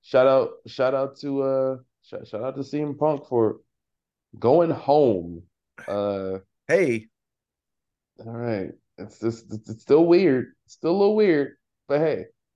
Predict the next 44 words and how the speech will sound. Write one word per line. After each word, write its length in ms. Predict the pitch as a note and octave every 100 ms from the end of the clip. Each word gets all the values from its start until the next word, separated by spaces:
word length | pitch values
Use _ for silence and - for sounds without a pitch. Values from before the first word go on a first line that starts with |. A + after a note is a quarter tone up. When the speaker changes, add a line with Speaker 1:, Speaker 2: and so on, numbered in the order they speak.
| _ _ _
Speaker 1:
shout 260 | - C3+ D3+
out 120 | F3
to 120 | E3
him 80 | F3+
for 80 | D#3+
going 280 | D#3+ E3+ E3+
home 460 | D#3+ F3 D#3 E2+
and 240 | G#2+ A#2+ G#2+
going 280 | A#2 D#3 D#3
where 120 | D3+
the 60 |
real 240 | B2 C#3 F3
money 380 | C#3+ A#2 G#2+ G2
is, 180 | F2 F2+
right? 220 | A2 C#3+ - _ _ _ _ _
That's 220 | A2+ D3 D#3
where 120 | E3
the 60 |
Speaker 2:
Hey. 60 | C#3+
Speaker 1:
real 160 | F3+ E3
money 260 | A#2+ G2+
is. 240 | G#2 A#2 D#3 _ _ _ -
If 100 | F#2+
we're, 340 | G2 A2 G2+
if 60 | F2
we're 140 | F#2+ - -
really 340 | E2 D#2+ A#2
being 260 | A#2+ B2+ A#2
honest, 360 | D3 G#2 G2 _ _ _ _ _ _ _
maybe 240 | A2+ D3
I 80 | F3
need 140 | F#3 F3
to 60 |
go 460 | B2+ B2 G#2+ F#2+ F#2+ _ _ _ _ _ _ _ C3
try 160 | - A2
to 20 | A#2
get 80 | A2
over 240 | G#2+ G2+
there 300 | G2+ F#2+ F2 _ _ _ _
where 100 | A2
the 60 | G#2
real 220 | E3+ G3+
money 260 | C3+ G2+ F#2
is. 240 | F#2 F#2